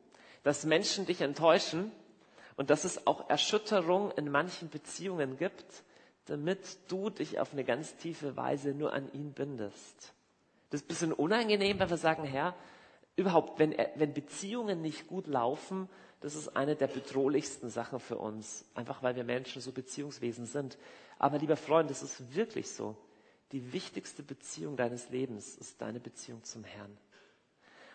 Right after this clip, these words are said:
Und es gibt ein Allerheiligstes in deinem Herzen, das ist ein Raum, der ist nur für Gott. Und der ist relativ eifersüchtig. Wenn du dein Letztes, dein Allerheiligstes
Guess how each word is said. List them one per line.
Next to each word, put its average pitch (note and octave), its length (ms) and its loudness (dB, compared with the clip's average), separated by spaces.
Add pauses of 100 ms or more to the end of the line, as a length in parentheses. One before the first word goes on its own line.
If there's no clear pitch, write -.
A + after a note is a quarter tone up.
Und B2+ 120 -4
es - 160 -6
gibt - 300 -4
ein C#3 120 -2 (120)
Allerheiligstes D3 1300 0 (300)
in D#3+ 140 -2
deinem C#3+ 180 2
Herzen, C#3 680 -6 (280)
das - 140 -4
ist D3 140 -6
ein B2+ 160 -4
Raum, C3 480 0
der - 180 -2
ist - 200 -8
nur E3+ 220 0
für F3+ 220 -6
Gott. E3 240 -10 (1080)
Und C#3 120 -4
der D3 140 8
ist - 200 2
relativ F#3 480 -2
eifersüchtig. - 680 -8 (920)
Wenn C3+ 180 -2
du F3+ 100 2
dein C3 280 2
Letztes, - 760 -8
dein - 180 -12
Allerheiligstes D3 1120 -4